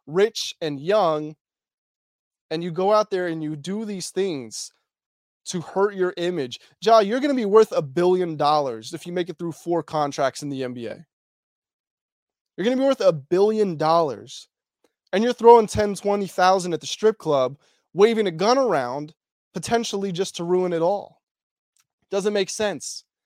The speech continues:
Either the friends in Ja's life are too cowardly to speak to him,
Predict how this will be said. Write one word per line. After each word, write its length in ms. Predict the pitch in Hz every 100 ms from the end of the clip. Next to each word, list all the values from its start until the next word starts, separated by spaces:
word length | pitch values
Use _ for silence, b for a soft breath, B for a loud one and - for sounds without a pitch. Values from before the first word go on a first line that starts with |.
| _ _ _ _ _ _ -
Either 220 | 196 226
the 120 | 202
friends 380 | 180 - 226 247
in 100 | 233
Ja's 340 | 185 208 226 214
life 440 | 220 220 - - _ _ _
are 100 | 147
too 400 | 156 - 220 220 190
cowardly 580 | - 175 208 202 214
to 80 | 208
speak 320 | 185 - 185
to 100 | -
him, 300 | 202 214 226